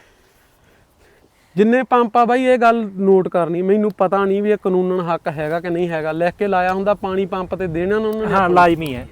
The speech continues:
Speaker 1: ਟਾਇਲਟ, ਸੀਟ
Speaker 2: ਲਾਜ਼ਮੀ।
Speaker 1: ਸਾਫ਼, ਸਾਰਾ
Speaker 2: ਹੂੰ।
Speaker 1: ਕੁਛ ਸਾਫ਼ ਚਾਹੀਦਾ।
Speaker 2: ਬਿਲਕੁਲ।
Speaker 1: ਹਵਾ, ਪਾਣੀ, ਸਭ ਕੁਝ।
Speaker 2: ਇਹ
Speaker 1: ਜੇ ਨਹੀਂ ਹੈਗਾ, ਉਹਨਾਂ ਦੇ ਗੱਲ
Speaker 2: ਉਹਨਾਂ
Speaker 1: ਤੇ
Speaker 2: ਤੇ
Speaker 1: ਗੂਠਾ
Speaker 2: ਕੇਸ
Speaker 1: ਦੇ
Speaker 2: ਆ।
Speaker 1: ਸਕਦੇ ਆ।
Speaker 2: ਲਾਜ਼ਮੀ ਹੈ।
Speaker 1: ਤੇ ਸਿਆਣੇ ਬਿਆਣੇ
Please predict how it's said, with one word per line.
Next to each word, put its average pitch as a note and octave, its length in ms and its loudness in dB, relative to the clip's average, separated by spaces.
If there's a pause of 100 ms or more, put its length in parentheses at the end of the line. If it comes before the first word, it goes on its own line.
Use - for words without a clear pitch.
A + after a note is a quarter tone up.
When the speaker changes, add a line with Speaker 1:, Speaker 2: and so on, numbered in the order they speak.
(120)
Speaker 1:
ਟਾਇਲਟ, G3+ 440 4
ਸੀਟ F#3 360 -2
Speaker 2:
ਲਾਜ਼ਮੀ। F3+ 240 4
Speaker 1:
ਸਾਫ਼, F#3 360 2
ਸਾਰਾ F#3 180 4
Speaker 2:
ਹੂੰ। A3+ 60 0
Speaker 1:
ਕੁਛ A3 140 -6
ਸਾਫ਼ F#3 280 0
ਚਾਹੀਦਾ। F#3 320 0
Speaker 2:
ਬਿਲਕੁਲ। F3+ 260 -4 (220)
Speaker 1:
ਹਵਾ, G#3 260 6
ਪਾਣੀ, G3+ 400 0
ਸਭ F#3+ 200 2
ਕੁਝ। G3+ 200 -2
Speaker 2:
ਇਹ G#3 140 -6 (200)
Speaker 1:
ਜੇ F3+ 100 4
ਨਹੀਂ G#3 300 2
ਹੈਗਾ, A3 360 6
ਉਹਨਾਂ A3 320 0
ਦੇ A3+ 100 0
ਗੱਲ F#3 220 -2
Speaker 2:
ਉਹਨਾਂ C4 180 8
Speaker 1:
ਤੇ C#4 40 2
Speaker 2:
ਤੇ C4+ 60 4
Speaker 1:
ਗੂਠਾ G#3 120 4
Speaker 2:
ਕੇਸ G3 160 8
Speaker 1:
ਦੇ G#3+ 120 6
Speaker 2:
ਆ। G#3+ 40 2
Speaker 1:
ਸਕਦੇ G3+ 360 0
ਆ। B3 40 -4
Speaker 2:
ਲਾਜ਼ਮੀ F#3 500 4
ਹੈ। B2 60 -12 (420)
Speaker 1:
ਤੇ B3 120 2
ਸਿਆਣੇ G#3+ 460 2
ਬਿਆਣੇ A3+ 260 2